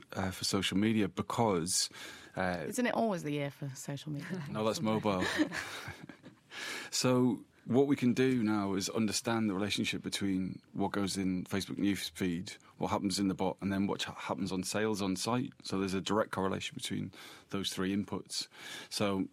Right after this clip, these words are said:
Speaker 1: I mean, I can't go into the figures, but the early signs are incredibly positive that we can actually track a, a cash R O I from activity in social, which historically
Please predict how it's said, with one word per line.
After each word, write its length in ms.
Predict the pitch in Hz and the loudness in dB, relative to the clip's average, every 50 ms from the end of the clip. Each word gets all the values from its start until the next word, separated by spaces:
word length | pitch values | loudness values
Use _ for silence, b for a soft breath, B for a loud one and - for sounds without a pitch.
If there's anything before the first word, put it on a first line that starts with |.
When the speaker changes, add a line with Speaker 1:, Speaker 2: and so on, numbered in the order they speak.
| - | -4
Speaker 1:
I 40 | 92 | -4
mean, 60 | 95 | -4
I 40 | 95 | -2
can't 180 | 92 - 95 90 | -2 -2 -2 0
go 80 | 98 | 0
into 140 | 98 92 - | -2 -2 -2
the 40 | 90 | -2
figures, 300 | - 104 90 92 90 - | 0 0 0 0 0 -2
but 240 | - 95 95 - - | 0 -2 -2 0 2
the 140 | 101 104 104 | 4 4 4
early 140 | 98 98 | 4 2
signs 260 | 90 - 98 101 95 95 | 2 2 2 2 2 0
are 100 | 95 - | 0 -2
incredibly 760 | 104 101 95 - - - - 110 110 98 107 95 98 98 | -2 -2 -2 -4 -4 -4 0 0 2 2 2 2 2 0
positive 680 | 92 - 101 98 90 - - 60 - - - 113 - - B B B B B | 0 0 -2 -2 -2 -4 -4 -6 -6 -8 -8 -10 -12 -14 B B B B B
that 120 | - 98 90 | -4 -2 -2
we 100 | 98 92 | 0 0
can 120 | - 101 | 0 0
actually 280 | 98 85 - - 92 90 | 0 0 -2 -2 -2 -2
track 520 | - - 110 98 76 - - - - - - | -2 0 0 0 0 -2 -6 -8 -10 -6 -2
a, 80 | 92 98 101 104 - - - - | 2 2 2 2 0 -2 -10 -14
a 80 | - - - | -10 -8 -6
cash 380 | - - 117 107 95 - - - | -4 0 0 2 2 2 0 0
R 240 | - 98 98 98 | 0 0 2 2
O 120 | 95 95 101 | 2 2 2
I 200 | 104 101 101 98 | 2 2 0 0
from 160 | - - 101 | 0 0 0
activity 360 | 95 92 - - 95 95 90 90 | 0 0 -2 -4 -2 -2 -2 -2
in 80 | 92 | -2
social, 400 | - - 98 95 92 - 98 95 | -2 0 0 0 -2 -2 -4 -6
which 220 | 95 104 98 - - | -6 -6 -6 -4 -4
historically 640 | 92 - - 104 107 101 - 78 85 87 85 87 | -4 -2 0 0 0 0 0 -2 -4 -4 -6 -6